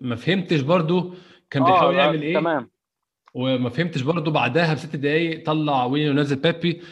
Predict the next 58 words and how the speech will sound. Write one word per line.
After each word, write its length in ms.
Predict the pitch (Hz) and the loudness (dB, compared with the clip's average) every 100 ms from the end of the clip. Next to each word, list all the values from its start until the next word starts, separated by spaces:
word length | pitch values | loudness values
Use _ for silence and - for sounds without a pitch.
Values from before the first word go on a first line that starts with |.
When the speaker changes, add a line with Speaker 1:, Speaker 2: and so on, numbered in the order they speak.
| - | -2
Speaker 1:
انا 100 | 147 | 0
فهمت 280 | 139 185 - | 2 0 2
طبعا 180 | 185 160 | 2 4
زي 80 | 175 | 2
ما 60 | |
انت 120 | 175 | 2
قلت 220 | 151 160 135 | 2 2 0
بالظبط، 320 | 113 160 156 | 0 -2 0
انا 120 | 123 | -4
فهمت 400 | - 156 160 - | 0 0 0 -6
بعد 380 | 123 151 143 131 | -2 2 2 0
ما 80 | 131 | 0
اللعيبه 260 | 123 147 | 0 0
بان 180 | 135 147 | 0 -2
شكلها 220 | 143 - | -2 -6
في 60 | 139 | -2
الملعب 300 | 135 143 127 | 0 0 0
وايه 120 | 123 | -2
اللي 120 | 143 | -4
بيحصل. 340 | 127 143 160 147 | -4 -4 -4 -4
ما 60 | |
اعرفش 220 | 135 156 156 | -4 -4 -4
ليه 80 | |
التغييرين 360 | 170 - 120 156 | -4 -4 -2 -2
ما 60 | 151 | 0
اتعاملوش 300 | 131 143 127 | -2 -2 -2
مع 80 | |
بعض 200 | 117 135 | -2 -2
برضو، 260 | 123 131 131 | -2 -4 -6
شيء 180 | 135 131 | -8 -8
غريب 260 | 113 120 | -6 -6
يعني. 280 | 120 123 135 - - - - | -8 -8 -12 -18 -20 -18 -4
بس 260 | 135 131 131 | -4 -4 -4
ما 140 | 120 | -4
اتعامل 260 | 120 147 135 | -2 0 2
بينهم 200 | 147 127 | 2 0
ست 160 | - | -6
دقايق 380 | 120 120 143 143 | -2 0 0 -2
كل 180 | 139 131 | -4 -4
تغيير 200 | 107 127 | -4 -4
لوحده، 460 | 123 147 160 170 - _ - _ _ | -2 -2 -4 -8 -10 _ -20 _ _
وبعد 320 | 131 131 131 135 | -4 0 0 0
كده 520 | 180 180 190 190 - - _ _ 127 | 0 2 0 0 -6 -20 _ _ -10
بس 380 | 117 139 - | -4 -4 -2
برضو 340 | 123 151 160 151 | 0 2 2 2
يا 200 | 131 127 | 2 0
بنوب 340 | 120 147 143 | 0 -2 -2
لحد، 480 | 120 - 151 127 117 | -6 -4 -4 -6 -10
يعني 140 | 117 | -4
انا 80 | 143 | -4
لحد 300 | 135 147 139 | -2 -2 -2
الدقيقه 380 | 120 107 139 117 | -4 -2 -4 -4
خمسة 340 | 110 147 147 | -6 -8 -8
وتمانين 460 | - 110 123 127 120 | -10 -6 -2 -2 -4
او 340 | 117 131 120 | -6 -6 -6
بعد 340 | 120 120 139 127 | -6 -2 -2 0
كده 200 | 147 143 | -2 -2
كمان 360 | 123 131 160 | -4 -4 -4